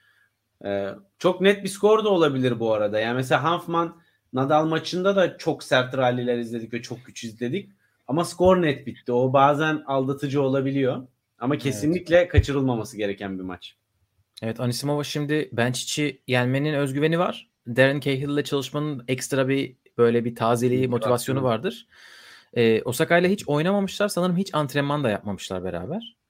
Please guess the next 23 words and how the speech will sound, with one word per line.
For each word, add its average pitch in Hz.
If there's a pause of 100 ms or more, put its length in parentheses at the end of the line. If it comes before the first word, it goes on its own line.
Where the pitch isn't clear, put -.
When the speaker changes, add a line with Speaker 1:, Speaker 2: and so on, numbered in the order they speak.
(440)
Speaker 2:
Ee, 104
böyle 123
tarzlarımız 135
benziyor 139
gibi 131
bir 123
şey 127
demiş 104
Anisimova. 98
Hem, 110 (140)
hem 110 (240)
kortta 117
hem 120
de 120
kort 123
dışında 120
böyle 117
ikimiz 120
de 120
daha 113
çok, 117
daha 120
sessiziz. 113